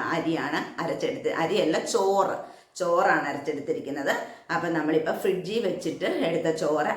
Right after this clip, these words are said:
അരച്ചാലും മതിയാകും, എങ്ങനാണേലും കുഴപ്പമില്ല. പിന്നെ ചൂട് ചോറ് അരച്ച് മുഖത്ത് തേച്ച് കഴിഞ്ഞാൽ എങ്ങനെ ഇരിക്കുമെന്ന് എല്ലാവർക്കും അറിയാവുന്ന കാര്യമാണ്. ഇതിപ്പോ ഞാൻ ഫ്രിഡ്ജിൽ നിന്ന് എടുത്തോണ്ട് വന്നിട്ട്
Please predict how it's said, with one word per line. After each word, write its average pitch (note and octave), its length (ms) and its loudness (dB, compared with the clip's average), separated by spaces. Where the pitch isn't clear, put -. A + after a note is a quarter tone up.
അരച്ചാലും D#3+ 520 0
മതിയാകും, D3 600 0
എങ്ങനാണേലും G3 760 0
കുഴപ്പമില്ല. D#3 560 2
പിന്നെ D#3 160 0
ചൂട് G3 380 2
ചോറ് G#3 320 4
അരച്ച് F3+ 240 0
മുഖത്ത് F3+ 440 -4
തേച്ച് E3+ 240 2
കഴിഞ്ഞാൽ E3 220 2
എങ്ങനെ E3 300 0
ഇരിക്കുമെന്ന് E3+ 420 -2
എല്ലാവർക്കും F#3+ 640 2
അറിയാവുന്ന D#3+ 320 2
കാര്യമാണ്. D3+ 540 -2
ഇതിപ്പോ D3+ 260 -4
ഞാൻ E3 160 -4
ഫ്രിഡ്ജിൽ D#3 400 -4
നിന്ന് G#3 140 0
എടുത്തോണ്ട് E3 340 -2
വന്നിട്ട് D3+ 360 -2